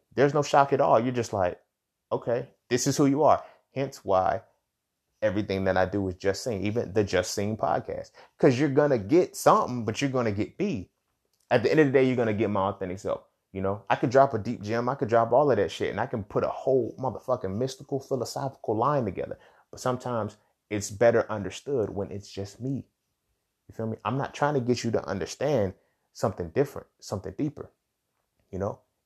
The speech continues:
And that's what, that's what the fuel is behind my manifestations, you know? By not, by, you know what I'm saying,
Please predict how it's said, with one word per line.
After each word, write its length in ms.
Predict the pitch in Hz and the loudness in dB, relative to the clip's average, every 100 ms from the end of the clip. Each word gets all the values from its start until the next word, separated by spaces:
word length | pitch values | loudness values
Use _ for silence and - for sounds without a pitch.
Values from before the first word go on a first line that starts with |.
| - | -6
And 200 | 107 98 | -4 2
that's 320 | 113 131 - | 4 4 0
what, 300 | 113 107 - _ _ _ _ _ | 4 4 4 _ _ _ _ _
that's 180 | 104 101 - | -2 -2 -4
what 180 | 110 - _ - - | -8 -8 _ -20 -10
the 120 | 95 | -10
fuel 480 | - 139 143 110 - | -6 0 2 0 -4
is 300 | 76 64 _ | -10 -12 _
behind 280 | - 98 98 | -10 -4 -2
my 100 | 95 | 0
manifestations, 840 | 95 95 95 - - 143 - - _ _ _ _ _ | -2 -4 -6 -8 -4 -4 -6 -20 _ _ _ _ _
you 100 | 95 | -8
know? 200 | 95 95 _ _ _ _ _ _ _ _ - | -6 -6 _ _ _ _ _ _ _ _ 6
By 120 | 95 | 6
not, 320 | 107 104 - _ - | 6 2 -2 _ 2
by, 240 | 95 87 | 4 4
you 80 | - | 0
know 80 | 104 | -4
what 80 | |
I'm 60 | 98 | -4
saying, 360 | - 101 95 | -4 -4 -4